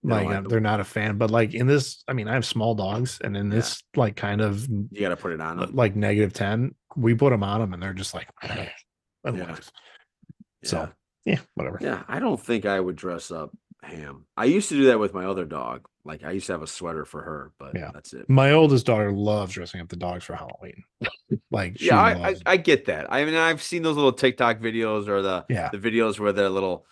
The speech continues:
Speaker 1: dogs are, look like they're a teddy bear running after
Speaker 2: Yeah.
Speaker 1: you.
Speaker 2: Yeah, she
Speaker 1: Yeah.
Speaker 2: loves that shit.
Speaker 1: Yeah. All right. Well, some people would call that pet abuse, but I wouldn't.
Speaker 2: Eh.
Speaker 1: Yeah.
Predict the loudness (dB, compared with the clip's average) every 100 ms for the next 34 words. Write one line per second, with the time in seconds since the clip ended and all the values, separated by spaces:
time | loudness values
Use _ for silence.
0 | _ _ 2 4 4 4 0 0 -2 -4
1 | -4 -4 -2 -4 -4 -6 -4 -2 -2 -2
2 | -4 -6 -8 -6 -6 -6 -4 2 4 4
3 | 4 4 4 2 0 -2 -8 -12 -10 -12
4 | -14 -8 -6 -6 -10 _ -20 -20 -18 0
5 | 6 6 4 0 -4 0 0 0 -10 _
6 | _ _ _ -20 _ _ _ -6 -2 0
7 | 2 0 0 4 6 6 2 0 -2 0
8 | -2 -4 -6 -8 -10 -10 -10 -8 -2 0
9 | 0 -4 -6 -4 -4 -6 _ _ _ _
10 | -4 0 0